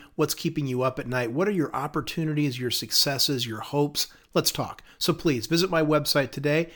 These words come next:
and let's get that time set up right now. So this week I want to talk about engagement. And about two months ago, I did an episode on employee engagement, employee satisfaction, kind of the steps of driving that kind of culture. And it was a huge success. And I got a lot of commentary back, a lot of questions,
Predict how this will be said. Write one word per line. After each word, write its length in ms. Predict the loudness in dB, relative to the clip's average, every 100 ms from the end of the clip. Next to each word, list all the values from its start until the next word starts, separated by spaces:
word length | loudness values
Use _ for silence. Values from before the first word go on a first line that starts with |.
| -10
and 160 | -4 -2
let's 160 | 0
get 180 | 0 2
that 160 | 0 -2
time 300 | -4 -2 0
set 240 | 0 2
up 160 | -2 -4
right 320 | -2 0 0
now. 280 | -6 -10 -14 -20 -18 -4
So 140 | 0
this 140 | 2 4
week 140 | 2
I 20 |
want 180 | 2 2
to 40 |
talk 160 | 0 0
about 180 | 2 0
engagement. 540 | 0 -4 -4 -8 -16 -14 -4
And 100 | -2
about 200 | -2 0
two 160 | 0
months 280 | 2 0 0
ago, 260 | 0 0 0
I 80 |
did 120 | 0 0
an 100 | 0
episode 520 | 0 0 2 0 0
on 220 | -2 -2
employee 480 | -4 -2 0 0 0
engagement, 640 | -2 0 -2 -2 -2 0 -2
employee 420 | -4 0 0 2
satisfaction, 1080 | 0 -2 -2 -2 -2 -4 -4 -4 -4 -4
kind 160 | -6 -6
of 60 | -2
the 80 |
steps 500 | 0 0 0 0 0
of 180 | 0 0
driving 400 | 0 0 -2 -4
that 220 | -6 -8
kind 160 | -8 -8
of 100 | -8
culture. 500 | -6 -6 0 0 0 -6 -8 0
And 100 | 4
it 80 | 4
was 140 | 4
a 60 | 0
huge 340 | -2 -4 -2
success. 400 | -4 -2 0 0
And 80 | 0
I 60 | -2
got 80 |
a 40 | -2
lot 220 | 0 0
of 80 | -2
commentary 560 | -4 -2 -2 0 0
back, 240 | 2 -2 -2
a 60 |
lot 120 | -2 -2
of 60 |
questions, 680 | -2 0 0 0 0 0 -2